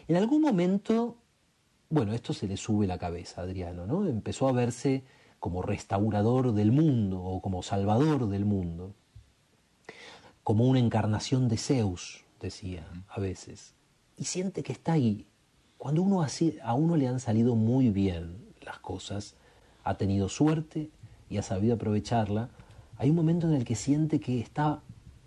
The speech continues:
Speaker 1: a punto de lograr algo más, ¿no? De dar el siguiente paso. Y ahí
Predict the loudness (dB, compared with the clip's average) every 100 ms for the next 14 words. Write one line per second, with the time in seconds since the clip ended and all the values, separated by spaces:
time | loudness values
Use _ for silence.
0 | -8 -2 0 0 -2 -2 -6 -6 -4 0
1 | 2 2 2 2 2 -4 -12 -20 -20 -20
2 | -4 2 4 4 4 0 -4 -12 -20 -14
3 | -6 -2 -2 0 0 2 2 0 2 4
4 | 4 0 -2 -4 -8 -12 -14 -18 -20 _
5 | _ _ _ _ _ _ -2 0 2 2
6 | 2 0 -2